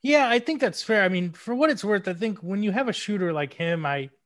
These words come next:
I think it's maybe slightly unfair to expect him to be, uh, someone who's getting to the line a ton also. You know, <laughs> he's someone who naturally, I think, is gonna be playing,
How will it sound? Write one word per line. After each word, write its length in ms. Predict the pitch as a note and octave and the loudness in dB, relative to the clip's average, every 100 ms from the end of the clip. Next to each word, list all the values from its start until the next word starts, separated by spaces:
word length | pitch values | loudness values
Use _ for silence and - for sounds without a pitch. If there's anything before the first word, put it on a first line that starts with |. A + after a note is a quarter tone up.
| _ _ _ _ _ _ _ _ _ _ - | _ _ _ _ _ _ _ _ _ _ -10
I 240 | F#3 G3+ G#3 | 0 2 2
think 200 | B3 G#3 | 0 0
it's 200 | F3+ F#3+ | -2 -2
maybe 400 | F#3+ F3+ E3+ D3 | -2 -2 -2 -6
slightly 560 | - E3 E3+ E3+ F3+ | -6 -2 0 0 0
unfair 520 | E3 F3 - F3+ F3+ F3 | 0 -2 -2 2 2 2
to 160 | F3+ | 0
expect 300 | D#3 - E3+ | -2 -2 -4
him 100 | F3 | -4
to 60 | D#3 | -2
be, 460 | D3+ D#3+ D#3+ E3 _ - | 0 0 -2 -6 _ -14
uh, 240 | E3+ D3 | -10 -6
someone 320 | D#3+ - F3+ E3+ | -6 -2 0 0
who's 160 | E3 | 0
getting 240 | D3+ D#3+ D3+ | 0 -2 -2
to 120 | D3 | -4
the 60 | |
line 320 | C3+ C3+ C#3+ D3+ | -2 -2 0 -2
a 60 | |
ton 260 | C#3+ D#3+ C#3 | -2 -2 0
also. 520 | C3 C#3+ G3 G3 G#3+ _ _ _ _ _ _ _ _ _ | -2 -2 0 0 -2 _ _ _ _ _ _ _ _ _
You 100 | F3+ | 0
know, 300 | F#3 G#3 G3+ - _ _ _ _ _ _ - - - F4+ C4+ B3 - - - - - | 2 2 -2 -10 _ _ _ _ _ _ -20 -18 -18 -18 -20 -18 -16 -16 -16 -10 -6
<laughs> 600 | - - E3 E3 D#3+ - | -6 -6 -10 -12 -12 -2
he's 200 | A3+ - | 0 0
someone 280 | - G#3+ F3+ | -2 0 0
who 100 | F#3+ | 0
naturally, 420 | F3 F3+ E3+ F3 | 2 0 0 -2
I 40 | |
think, 120 | E3 | -2
is 80 | D#3+ | -6
gonna 140 | D3 D#3 | -4 -4
be 80 | |
playing, 480 | D3+ E3 E3 D#3+ C#3+ | -6 -2 0 0 -4